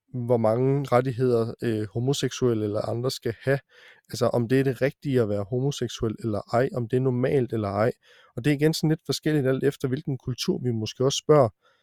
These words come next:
Så det var bare for at køre videre på, Niklas, at på trods af, at vi kan sige, "Ah, det er sgu ikke altid, det er rigtigt,"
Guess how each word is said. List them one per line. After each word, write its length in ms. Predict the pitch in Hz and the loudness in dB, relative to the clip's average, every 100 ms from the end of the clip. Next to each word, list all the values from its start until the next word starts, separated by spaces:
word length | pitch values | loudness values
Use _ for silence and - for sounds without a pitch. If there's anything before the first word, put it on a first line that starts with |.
| _ | _
Så 120 | - 120 | -2 4
det 60 | |
var 60 | 123 | 8
bare 160 | 139 | 8
for 120 | - 147 | 8 4
at 60 | |
køre 180 | - 131 | 4 4
videre 220 | 143 165 | 6 6
på, 140 | 143 135 | 6 4
Niklas, 340 | 123 110 - | 4 0 0
at 180 | 113 - - - 202 - 135 - | 0 -2 -12 -12 -16 -16 -16 -4
på 100 | 135 | 2
trods 240 | 143 143 | 4 6
af, 60 | 147 | 6
at 200 | 120 113 | 4 2
vi 80 | 117 | -4
kan 100 | 117 | -4
sige, 300 | 127 127 - | -2 0 0
"Ah, 160 | - | -4
det 100 | 127 | -2
er 60 | 131 | -2
sgu 140 | - | 2
ikke 140 | 143 147 | 4 4
altid, 240 | 135 135 | 2 0
det 160 | 113 113 | 0 2
er 40 | |
rigtigt," 300 | 127 - 127 | 0 0 -8